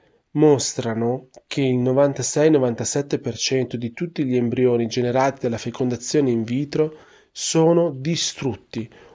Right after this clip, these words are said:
o periscono nel corso del trattamento.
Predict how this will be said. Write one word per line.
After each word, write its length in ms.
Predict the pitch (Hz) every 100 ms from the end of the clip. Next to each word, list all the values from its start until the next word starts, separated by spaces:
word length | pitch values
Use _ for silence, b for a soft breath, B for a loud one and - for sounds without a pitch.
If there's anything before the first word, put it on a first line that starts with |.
| B
o 260 | - 147 135
periscono 920 | - 143 143 160 - - 185 175 180 -
nel 200 | 156 156
corso 540 | - 113 - - 127
del 200 | - 123
trattamento. 800 | 123 127 - 120 107 95 95 98